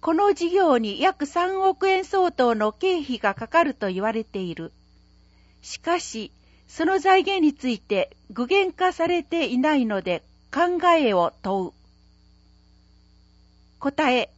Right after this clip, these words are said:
本事業の財源は、市や三原商工会議所、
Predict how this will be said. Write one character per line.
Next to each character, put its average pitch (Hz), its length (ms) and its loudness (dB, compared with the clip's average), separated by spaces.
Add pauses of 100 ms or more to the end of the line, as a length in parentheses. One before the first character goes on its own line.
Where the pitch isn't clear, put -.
(680)
本 381 340 0
事 254 140 -4
業 320 260 2
の 226 160 2
財 247 300 0
源 226 280 0
は、 190 200 -6 (600)
市 - 320 -4
や 233 260 0 (360)
三 285 120 2
原 370 300 6
商 381 300 2
工 370 280 0
会 339 260 0
議 302 140 -4
所、 - 380 -2